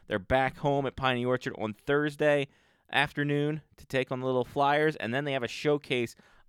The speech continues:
up in Massachusetts starting Wednesday through Thursday. We'll only get the, uh, Tuesday, or sorry, Tuesday through Thursday, not Wednesday through Thursday. Tuesday through Thursday is the showcase, three games in three days.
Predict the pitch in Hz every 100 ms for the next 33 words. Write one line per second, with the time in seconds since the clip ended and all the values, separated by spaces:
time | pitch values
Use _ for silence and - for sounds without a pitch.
0 | _ 131 135 123 123 120 - - 131 -
1 | 110 - 120 117 113 - 110 113 120 117
2 | 113 104 - 113 110 _ - 120 113 104
3 | 104 104 104 104 90 - - 92 90 _
4 | _ _ - 85 - 175 151 90 - 92
5 | - - 160 101 - 165 151 104 90 -
6 | 107 95 92 90 85 104 110 98 95 -
7 | - 87 82 87 - _ _ - 196 196
8 | 151 110 - 110 110 98 87 92 87 _
9 | _ - 95 90 - 92 - 85 - 110
10 | 107 95 87 82 92 90 90 110 104